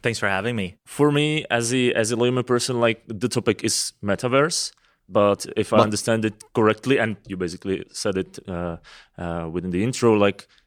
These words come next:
Speaker 2: we need to explain first what is Web three.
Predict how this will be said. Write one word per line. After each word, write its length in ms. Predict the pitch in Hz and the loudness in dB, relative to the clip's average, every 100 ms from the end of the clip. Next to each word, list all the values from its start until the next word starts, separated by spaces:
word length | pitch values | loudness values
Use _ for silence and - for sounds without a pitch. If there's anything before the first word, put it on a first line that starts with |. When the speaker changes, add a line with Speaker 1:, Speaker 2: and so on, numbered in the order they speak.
| _ | _
Speaker 2:
we 200 | 104 123 | 2 2
need 300 | 123 127 123 | 2 -2 -2
to 300 | - 127 120 120 | -4 0 0 0
explain 420 | - - 120 117 | -4 -2 -2 -4
first 580 | - 123 117 113 - - _ _ _ | 0 2 4 2 -6 -14 _ _ _
what 180 | 104 110 | 2 2
is 140 | 104 | 2
Web 220 | 110 110 | 2 0
three. 420 | - - 95 71 | -4 -4 -4 -4